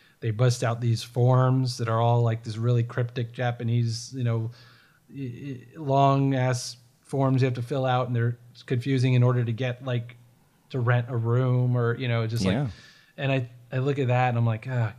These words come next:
Speaker 1: God, what a headache and what a hassle and how
Speaker 2: <laughs>
Speaker 1: stressful that would be." And I'm like, "Eh, I'll just stick around here."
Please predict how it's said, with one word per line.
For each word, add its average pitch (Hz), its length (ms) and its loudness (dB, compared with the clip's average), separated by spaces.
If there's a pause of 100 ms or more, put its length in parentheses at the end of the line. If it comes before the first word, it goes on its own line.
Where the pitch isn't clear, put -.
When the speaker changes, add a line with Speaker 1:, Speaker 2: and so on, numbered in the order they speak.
Speaker 1:
God, 107 300 -8
what 113 160 -8
a 104 40 -8
headache 104 520 -12
and 101 140 -12
what 104 100 -12
a 98 40 -12
hassle 101 540 -10
and 104 80 -10
how 98 120 -14
Speaker 2:
<laughs> - 120 -18
Speaker 1:
stressful 107 360 -12
that 104 120 -12
would 104 140 -14
be." 101 200 -16
And 98 100 -14
I'm 98 80 -14
like, 101 260 -16
"Eh, 120 720 -4 (600)
I'll 196 280 8
just 131 280 0
stick 101 340 -14
around 98 320 -12
here." 95 400 -16